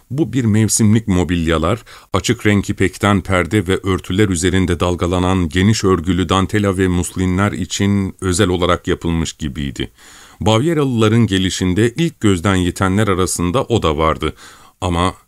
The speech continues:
Tanrı için söylemeli, Ren'in öte yakasında oturan bu adamlar ambalajda pek ustadırlar. Nitekim kumru yumurtasından pek büyük olmayan bu oyuncak saatte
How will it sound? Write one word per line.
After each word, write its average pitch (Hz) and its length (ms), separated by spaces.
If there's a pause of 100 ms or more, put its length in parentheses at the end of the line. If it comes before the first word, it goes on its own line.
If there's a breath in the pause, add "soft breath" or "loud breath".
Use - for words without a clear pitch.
(120)
Tanrı 92 320
için 85 280
söylemeli, 85 640 (340 loud breath)
Ren'in 104 440
öte 107 220
yakasında 95 540
oturan 82 500
bu 117 160
adamlar 92 460 (360 loud breath)
ambalajda 101 640
pek - 220
ustadırlar. 69 580 (400 loud breath)
Nitekim 135 540
kumru 147 360
yumurtasından 107 800
pek - 300
büyük 95 300
olmayan 82 540
bu 120 200
oyuncak 104 500
saatte 87 580